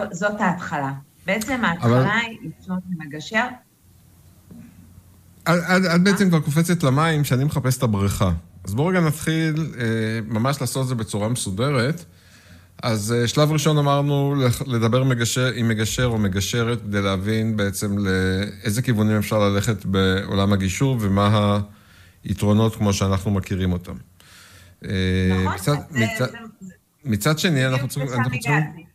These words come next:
Speaker 2: אנחנו מצד שני צריכים רגע, שנייה רגע לעצור ולראות שבכלל הצד השני מוכן או לא מוכן. אנחנו צריכים להבין מה המצב שלנו יחסית למצבו של הצד השני,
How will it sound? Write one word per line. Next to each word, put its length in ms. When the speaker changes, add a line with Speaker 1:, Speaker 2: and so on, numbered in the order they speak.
Speaker 2:
אנחנו 280
מצד 340
שני 340
צריכים 260
רגע, 200
שנייה 240
רגע 180
לעצור 760
ולראות 1500
שבכלל 420
הצד 240
השני 540
מוכן 420
או 100
לא 120
מוכן. 340
אנחנו 140
צריכים 160
להבין 260
מה 100
המצב 340
שלנו 440
יחסית 420
למצבו 480
של 160
הצד 260
השני, 420